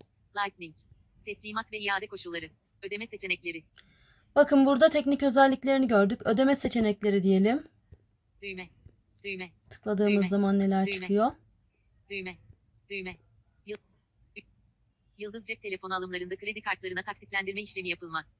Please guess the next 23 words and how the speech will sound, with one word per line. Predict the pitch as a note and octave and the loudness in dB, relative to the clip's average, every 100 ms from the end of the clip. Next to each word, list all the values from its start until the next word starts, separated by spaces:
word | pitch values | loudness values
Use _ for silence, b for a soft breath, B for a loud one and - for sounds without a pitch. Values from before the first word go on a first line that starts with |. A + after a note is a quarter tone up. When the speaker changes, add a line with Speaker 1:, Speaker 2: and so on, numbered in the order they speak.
| - | -12
Speaker 1:
Kredi | A3 A3+ | -8 -8
kartı | A3+ G3 A3 | -6 -6 -6
ile | G3 | -6
yapılan | F#3 G3 F#3+ | -6 -4 -8
satışlarda | F#3+ F#3+ - F#3 F#3+ | -8 -14 -6 -6 -6
bilgisayarlara | F3+ F3 F#3 F3 F3 | -12 -12 -6 -4 -4
en | F3 A3 | -6 -8
fazla | A3 F#3+ F3+ | -8 -8 -8
on | F#3 | -8
iki, | F3+ - - - | -12 -18 -20 -12
beyaz | G3 G#3+ | -8 -6
eşya | G3+ - G#3+ | -8 -8 -6
ve | G3+ | -6
elektrikli | F#3+ F#3 F#3+ - | -6 -8 -10 -12
eşyalara | G3+ - F#3 F#3 | -10 -6 -6 -4
en | F3+ A3+ | -6 -6
fazla | G#3 F3+ | -8 -10
dokuz | F3 F#3+ | -12 -12
taksit, | - E3 E3 - _ - | -14 -14 -16 -20 _ -10
tabletlere | G3 G3 F#3+ F#3+ | -8 -8 -6 -6
en | G#3 A#3 | -6 -6
fazla | G#3 F3 | -8 -4
altı, | E3 E3 | -4 -6